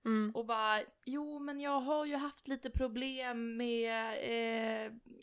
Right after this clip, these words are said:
Speaker 2: för den här patienten hade ju då också afasi, alltså att man har lite svårt att få fram orden.
Speaker 1: Mm.
Speaker 2: Och där till min fråga, säger man penis eller snopp till patienter?
Speaker 1: Ah, ja.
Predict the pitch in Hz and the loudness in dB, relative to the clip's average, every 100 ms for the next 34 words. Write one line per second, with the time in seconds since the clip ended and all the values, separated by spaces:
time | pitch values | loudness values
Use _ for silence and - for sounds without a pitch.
0 | - 226 226 233 214 220 208 202 208 208 | -8 -4 -4 -6 -10 -12 -8 -8 -8 -8
1 | 196 196 185 185 208 180 214 - 240 160 | -8 -6 -8 -8 -8 -6 -6 -4 -6 -6
2 | 160 180 - 170 165 165 170 170 170 175 | -8 -10 -8 -8 -8 -10 -10 -10 -8 -6
3 | 180 170 - 233 180 - - 214 220 208 | -4 -2 2 2 2 -4 -4 -2 0 0
4 | 214 226 _ _ _ _ _ - 240 247 | -4 -10 _ _ _ _ _ -2 0 2
5 | 254 254 - 262 233 233 233 269 233 196 | 2 0 0 -2 0 0 0 0 0 2
6 | 247 185 - _ _ _ _ - - 262 | 0 0 -4 _ _ _ _ 2 8 10
7 | 247 240 240 233 226 _ - 262 285 277 | 10 8 6 4 2 _ 10 10 -2 -2
8 | 262 254 - - 226 220 220 - 277 240 | -4 -4 -10 -4 -2 -2 -2 0 2 4
9 | - - 208 196 202 214 202 190 - - | 4 4 4 2 2 0 0 -2 -6 -8
10 | - - - _ - 226 240 240 240 240 | -16 -20 -20 _ 0 6 8 10 10 10
11 | 233 226 190 220 - - - _ 202 208 | 12 12 12 6 0 -10 -20 _ 4 6
12 | 202 214 | 6 2